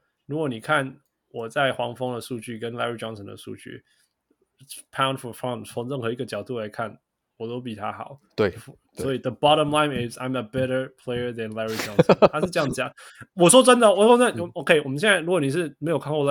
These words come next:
Speaker 1: Anthony Mason 打球的，你看他的数据，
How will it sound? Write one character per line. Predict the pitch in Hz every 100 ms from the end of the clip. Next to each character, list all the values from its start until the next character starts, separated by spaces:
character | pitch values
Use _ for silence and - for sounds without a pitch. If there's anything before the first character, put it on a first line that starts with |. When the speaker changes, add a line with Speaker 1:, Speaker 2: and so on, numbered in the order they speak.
| 143 - -
Speaker 1:
Anthony | 147 143 147 139
Mason | 139 139 117
打 | 107 104
球 | - -
的， | - - _ _
你 | 170
看 | 208
他 | 262 208
的 | 165
数 | 156 196 160
据， | 127 120